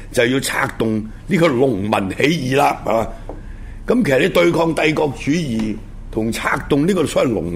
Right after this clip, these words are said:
民暴動或者農民起義有咩必然嘅關係呢？係咪？嗱，呢一個決議案，即係中國問題決議案啊，明白規定，大家可以睇下呢個熒光幕啊。共產黨於此必須特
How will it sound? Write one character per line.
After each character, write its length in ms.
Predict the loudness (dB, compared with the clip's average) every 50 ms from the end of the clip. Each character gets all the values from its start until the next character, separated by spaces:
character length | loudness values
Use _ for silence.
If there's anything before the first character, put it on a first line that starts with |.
| -4 -4
民 120 | -4 -4 0
暴 300 | 0 2 2 2 0 0
動 220 | -2 -2 -2 0
或 80 | 0 2
者 100 | 2 2
農 120 | 2 0
民 260 | -2 -4 -6 -6 -4 -4
起 60 | -2
義 380 | -2 -2 -2 -4 -6 -6 -6 -6 -8 -12 -14 -14 -16 -14 -4
有 140 | 0 2 2
咩 160 | 4 4 2
必 240 | 2 0 -2 -2 -2 -4 -8 -6 -4
然 120 | -4 -4
嘅 40 | -4
關 280 | -4 -4 -2 -2 -2 -2
係 200 | -4 -4 -4 -4
呢？ 120 | -4 -6 -8 -14 -18 -18 -16 -12 -6
係 40 | -4
咪？ 160 | -4 -4 -4 -6 -12 -16 -18 -18 -18 -18 -18 -18 -18 -16 -16 -16 -18 -18 -18 -18 -18 -18 -18 -18 -18 -18 -18 -4 0
嗱， 120 | 2 4 6
呢 60 | 6
一 160 | 6 6 6
個 100 | 4 2
決 340 | 2 2 0 0 0 0 0
議 280 | 0 0 2 2 2
案， 140 | 2 2 4
即 80 | 4 4
係 100 | 2 4
中 280 | 2 0 2 2 2
國 120 | 2 0 -2 0
問 280 | -2 -2 -2 -2 -2
題 320 | -2 -2 -2 -2 -2 -4 -6 -8 -8
決 180 | -4 -2 -2 -2
議 240 | -2 -2 0 0 2
案 240 | 2 2 0 -2 -6 -8 -12 -10 -8
啊， 100 | -6 -4
明 400 | -2 -2 -2 -2 -2 -4 -2 -2
白 100 | -2 -2 -2 -2
規 220 | 0 2 2 2 2
定， 260 | 0 -2 -2 -2 -2
大 140 | -2 -2 0
家 160 | 0 0 2
可 100 | 2 2
以 100 | 0 0
睇 160 | -2 -2 -2
下 200 | 0 0 0 0
呢 100 | 0 0
個 100 | 0 0
熒 240 | 0 -2 -6 -8 -4
光 160 | -2 -2 -2
幕 140 | -2 -4 -6 -8 -10 -12
啊。 100 | -14 -16 -16 -2 0
共 280 | 2 2 4 2 2
產 360 | 2 0 0 2 2 2 2
黨 240 | 2 2 2 2 2 2
於 220 | 4 2 2 2
此 220 | 2 0 0 0 0 0 0 -2 -8 -16 -18 -18 -6 -2
必 120 | 0 0
須 280 | 2 2 4 4 4 4 2 0
特 120 | -2 -4